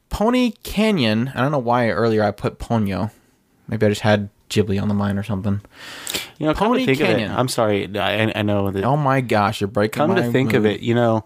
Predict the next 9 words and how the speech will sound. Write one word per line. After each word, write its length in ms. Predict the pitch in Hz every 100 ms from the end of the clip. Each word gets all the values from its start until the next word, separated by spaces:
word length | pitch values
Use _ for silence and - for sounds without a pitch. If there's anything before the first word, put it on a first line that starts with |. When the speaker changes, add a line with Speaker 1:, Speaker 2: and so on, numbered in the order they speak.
| _ _ _ _ _ _ _ -
Speaker 2:
have 300 | 131 147 180
we 180 | 202 175
ever 220 | 151 160
actually, 580 | 143 - - 135 110 - _ _ _ -
uh, 340 | 107 110 101 95
talked 400 | - 170 - -
about 300 | 113 104 98
what 320 | 98 101 -
places? 640 | - 101 101 - 104 98